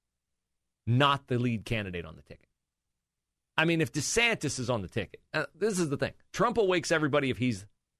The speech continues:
the nominee. But he doesn't inspire the same energy to get out and vote against the Republicans if he's simply the man standing on the sta-, stage with his hand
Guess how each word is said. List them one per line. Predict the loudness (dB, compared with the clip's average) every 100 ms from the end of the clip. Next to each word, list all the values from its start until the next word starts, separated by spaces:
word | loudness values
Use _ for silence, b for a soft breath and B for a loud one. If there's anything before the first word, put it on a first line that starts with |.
| _ _ _ _ _ _ _ _ _
the | 0
nominee. | 2 2 2 -2 -4 _ _ _ _ _ _ _ _ _ _ _
But | 0 2
he | 2
doesn't | 2 2 2 -2 -2
inspire | 0 -2 -2 2 2 2 0
the | 0 -2
same | -2 0 0 0 -2 -4 -6 -12 _ _ _ _ _ _ _ _ _ 0
energy | 2 2 0 -2 -2
to | -2
get | 2 4
out | 4 4
and | 2 -2
vote | 0 2 2 0
against | -6 -6 -2 0 0 -4 -4
the | -2
Republicans | -2 0 0 -2 -6 -12 -14 _ _ -6
if | -4
he's | -2
simply | -2 0 0 0 -2 -2 -4 _ _ _ -6
the | -2
man | 2 2 2 2 0 0
standing | -2 -2 0 0
on | -2
the | -2
sta-, | -4 0 0 0
stage | -4 -2 0 -2
with | -4
his | -6
hand | -6 -6 -2 -2 -2 -4